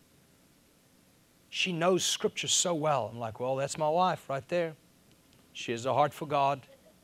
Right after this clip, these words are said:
and she knows Scripture well." And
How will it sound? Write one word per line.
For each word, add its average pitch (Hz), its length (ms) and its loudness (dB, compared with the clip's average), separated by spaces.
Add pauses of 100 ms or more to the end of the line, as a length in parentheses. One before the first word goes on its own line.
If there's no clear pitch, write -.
(1300)
and 120 420 2 (420)
she - 240 -2
knows 120 200 -2
Scripture - 380 -4
well." 135 320 -2 (1600)
And 135 360 0